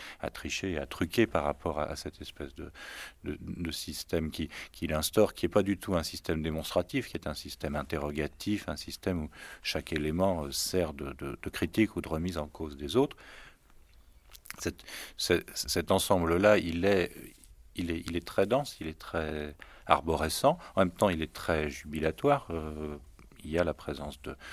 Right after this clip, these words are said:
de Fulls lui-même, il y a la présence d'extraits de films qui sont toujours choisis à la fois avec humour. Il y a sa manière, euh, très, euh, incisive de, de poser les questions. Il y a un sens du montage,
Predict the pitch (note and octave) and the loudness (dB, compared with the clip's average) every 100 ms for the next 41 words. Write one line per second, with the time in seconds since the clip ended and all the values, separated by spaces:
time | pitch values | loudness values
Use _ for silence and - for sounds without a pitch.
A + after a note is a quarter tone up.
0 | - - D2 C#2+ D#2+ D2+ - E2 B2 B2+ | -16 -6 -4 -4 -6 -6 -4 0 2 2
1 | F2 D2+ - E2+ D#2+ D2+ D2+ - - D2 | 2 0 2 0 2 -2 -2 -4 -4 -4
2 | - E2+ D#2 - - - D#2 D2+ C#2 - | -4 -6 -6 -12 -12 -12 -8 -8 -6 -6
3 | C#2+ D#2 D2 C2 C2+ - C#2+ C#2+ - - | -6 -4 -6 -6 -10 -10 -10 -10 -12 -10
4 | D#2+ B2+ C#3 - - - - _ - F2+ | -2 -2 -2 -6 -12 -14 -20 _ -10 -8
5 | D#2 D#2 D2 - - C#2+ D2+ D#2+ E2 D2+ | -4 0 -2 -2 -2 0 0 0 2 0
6 | - C#2 - - C#2 C2 C#2 - - D#2 | 0 -8 -6 -2 -2 -2 -6 -6 -6 -6
7 | D2 F2+ D#2 C#2 C#2 C#2+ - - C#2 D2 | -2 -2 -2 -4 -6 -6 -6 -2 -2 -2
8 | C#2+ - - - A#2 A2 D#2 C2+ C2 C2 | -4 -4 -6 -2 0 0 -2 -6 -8 -10
9 | - C2+ - D2 C#2 D2 D#2+ D#2 D#2 | -8 -10 -8 -8 -4 -2 2 0 0